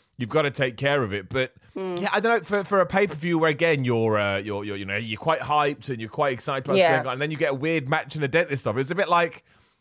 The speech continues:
Speaker 1: ah, okay. It, it kind of, it deflated me, and that was,
Speaker 2: Yeah,
Speaker 1: you know,
Speaker 2: I
Speaker 1: that was
Speaker 2: just
Speaker 1: a little bit
Speaker 2: imagine, like,
Speaker 1: strange.
Speaker 2: a non-wrestling fan thinking, "Right, I'll sit down and watch one of these pay-per-views," and that's the <laughs> match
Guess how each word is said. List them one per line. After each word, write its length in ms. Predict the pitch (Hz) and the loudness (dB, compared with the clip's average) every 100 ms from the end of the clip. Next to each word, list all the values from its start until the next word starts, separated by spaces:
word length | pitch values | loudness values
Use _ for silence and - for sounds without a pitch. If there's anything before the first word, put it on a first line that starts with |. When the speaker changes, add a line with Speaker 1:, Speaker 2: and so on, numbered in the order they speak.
| - - - | -16 -14 -6
Speaker 1:
ah, 720 | 214 208 160 123 104 92 82 - | -2 2 2 2 0 -2 -6 -8
okay. 580 | 160 - 240 214 156 | -6 2 4 6 4
It, 280 | 131 202 233 | 2 -4 -8
it 60 | 175 | -4
kind 200 | 226 247 | -2 0
of, 60 | |
it 60 | 190 | 0
deflated 600 | 196 - 220 247 - 127 | -2 2 2 2 0 -4
me, 300 | 95 69 65 - | -6 -10 -12 -6
and 180 | 143 | -2
that 140 | 185 156 | -2 0
was, 320 | 165 139 - - | 0 0 -6 0
Speaker 2:
Yeah, 380 | 262 247 214 - | 4 4 4 0
Speaker 1:
you 120 | 185 | 2
know, 60 | 185 | 4
Speaker 2:
I 20 | |
Speaker 1:
that 120 | 170 | 4
was 100 | 185 | 2
Speaker 2:
just 60 | 170 | 2
Speaker 1:
a 40 | |
little 180 | 170 165 | 2 2
bit 120 | 156 | -2
Speaker 2:
imagine, 140 | 202 175 | -2 0
like, 300 | 143 104 90 | 0 0 -6
Speaker 1:
strange. 140 | - - _ - | -10 -20 _ -6
Speaker 2:
a 80 | 214 | -4
non-wrestling 1160 | 214 214 208 202 196 185 - - 208 196 214 202 | -2 0 2 0 -2 -6 -10 -2 0 0 -6 -2
fan 260 | 196 180 | 0 -2
thinking, 220 | 196 180 180 | -2 0 4
"Right, 140 | - | 6
I'll 140 | 233 247 | 4 4
sit 240 | - - | -4 0
down 200 | 233 220 | 4 4
and 120 | 190 | 2
watch 220 | 180 - - | -4 -6 0
one 160 | 196 | 0
of 60 | 196 | 0
these 180 | 190 190 | -4 -4
pay-per-views," 760 | - 170 170 160 170 165 156 _ - - - | 2 2 0 -4 -2 -2 -6 _ -20 -16 -4
and 160 | 175 185 | 0 2
that's 260 | - - | 0 0
the 100 | - | 4
<laughs> 80 | 247 | 6
match 220 | 247 302 | 8 4